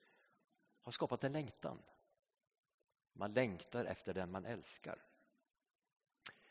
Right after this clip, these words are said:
Bruden, församlingen, vänder sig därför till Kristus Jesus och ber att han inte ska dröja. "Kom", läser vi,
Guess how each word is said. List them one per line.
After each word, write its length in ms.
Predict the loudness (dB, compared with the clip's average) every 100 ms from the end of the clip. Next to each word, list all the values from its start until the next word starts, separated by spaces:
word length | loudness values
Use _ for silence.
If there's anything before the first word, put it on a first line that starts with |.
| -20 _ _
Bruden, 460 | 6 12 12 12 8
församlingen, 520 | 10 12 12 12 12
vänder 280 | 12 12 10
sig 160 | 6 4
därför 560 | 12 12 12 10 4
till 140 | 2 2
Kristus 680 | 4 2 2 -2 -2 0
Jesus 420 | 2 2 2 -4 -4
och 80 |
ber 380 | 2 6 8 6 0 -18 -16 -8
att 160 | -2
han 120 | -2
inte 140 | -2 -4
ska 160 | -4
dröja. 360 | -2 0 -2 -6 -12 _ _ _ _ _ _ _ _ -6
"Kom", 380 | 6 6 6 -2 -10 -20 -12
läser 380 | 4 4 4 -2
vi, 200 | -2 -2